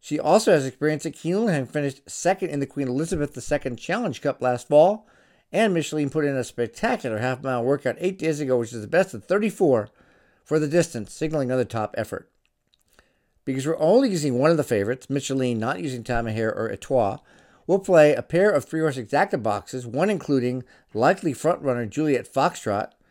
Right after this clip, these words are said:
who has had issues holding her lead late but could be part of the exacta, and we'll use La Signar, who was beaten only a length by Micheline in the Hillsborough Stakes, also making her second start off a layoff.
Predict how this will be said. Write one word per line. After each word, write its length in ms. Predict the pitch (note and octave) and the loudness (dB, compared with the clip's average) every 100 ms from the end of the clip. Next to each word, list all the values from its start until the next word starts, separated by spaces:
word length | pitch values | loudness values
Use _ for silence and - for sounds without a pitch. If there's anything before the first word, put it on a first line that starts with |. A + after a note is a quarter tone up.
| _ _ _ | _ _ _
who 180 | C3 A#2+ | -2 4
has 240 | D#3+ F3 | 4 4
had 180 | C3+ A#2 | 0 0
issues 300 | C3+ C3+ A2 | -4 -4 -4
holding 300 | B2 C3 C3 | -2 -2 -2
her 140 | A#2+ | -2
lead 240 | A#2+ A#2+ G#2 | -2 -2 0
late 200 | B2+ C#3 | 0 0
but 120 | G#2 | -4
could 120 | G#3 | -4
be 80 | E3 | -4
part 220 | - A#2 | -2 -2
of 60 | G#2 | -2
the 80 | F#2 | -6
exacta, 460 | G#2 B2+ - G#2 _ _ _ - | -4 -6 -6 -14 _ _ _ -4
and 180 | G3+ A3 | 0 4
we'll 140 | F#3+ | 4
use 180 | F#3 D3+ | 4 4
La 180 | D3+ C#3 | 2 2
Signar, 640 | - A#2+ C#3+ C#3 A#2 - _ - _ | 0 -2 0 0 -2 -6 _ -20 _
who 120 | C3 | -2
was 160 | C3 A2 | -2 -2
beaten 240 | D#3+ C#3 | -6 -4
only 200 | D#3+ A3 | 0 2
a 80 | F3 | 2
length 200 | B2+ A2+ | 0 -2
by 60 | A2 | -4
Micheline 520 | C#3+ C3 B2+ C#3+ C#3 | -4 -4 -2 0 -2
in 220 | C#3+ C#3+ | -2 -2
the 60 | A2+ | 2
Hillsborough 400 | F#3+ F#3 B2 G2 | 0 2 -2 -2
Stakes, 340 | - G#2 - - | -2 -4 -4 -4
also 580 | D3 A3 A#3 A#2+ G2+ - _ _ - | 0 2 2 0 0 -6 _ _ -4
making 240 | C#3 A#2 | -4 -2
her 80 | A2 | -4
second 260 | - F#3 | -2 -4
start 260 | D#3+ A#2 G#2+ | -2 -4 -2
off 180 | A#2+ G#2+ | -4 -4
a 40 | A2 | -2
layoff. 440 | A2 F#2+ - _ | -2 -2 -8 _